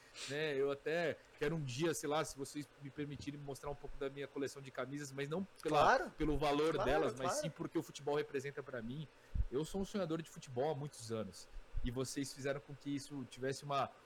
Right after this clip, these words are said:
Speaker 1: um momento, pelo menos durante a semana, pra, pra acontecer. Então, eu, eu falo assim, fiz amizades aqui, e o mais, por mais coincidências possíveis, pessoas que,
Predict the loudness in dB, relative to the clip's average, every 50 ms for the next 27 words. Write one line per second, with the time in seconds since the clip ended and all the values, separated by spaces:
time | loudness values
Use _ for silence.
0 | -14 -10 -6 -6 -4 -2 -2 -2 -2 -4 -4 -4 -4 -4 0 0 0 0 0 0
1 | -2 -2 -2 -2 -2 -4 -4 -6 -6 -6 -4 -4 -2 -2 -2 -2 -2 -2 -2 -2
2 | 0 0 -2 -4 -6 -6 -6 -6 -8 -10 -8 -6 -6 -8 -6 -6 -4 -4 -6 -6
3 | -10 -20 -20 -20 -20 -20 -20 -20 -16 -12 -12 -8 -4 -2 0 0 0 0 0 -2
4 | -2 -2 -2 -2 0 0 0 -2 0 0 0 0 -2 -4 -6 -6 -4 -4 -2 -2
5 | -2 -4 -4 -2 0 0 0 0 -2 -2 -6 -6 -4 -2 0 0 0 0 -4 -8
6 | -6 -4 0 0 2 2 2 2 2 2 2 2 0 0 -4 -6 -8 -8 -6 -4
7 | -4 -4 -4 -4 -2 0 2 2 2 0 0 -2 -4 -2 -2 -4 -4 -4 -4 -4
8 | -6 -10 -12 -12 -8 -6 -4 -4 -4 -6 -6 -8 -6 -4 -2 -2 -2 -2 -4 -4
9 | -2 -2 -2 -4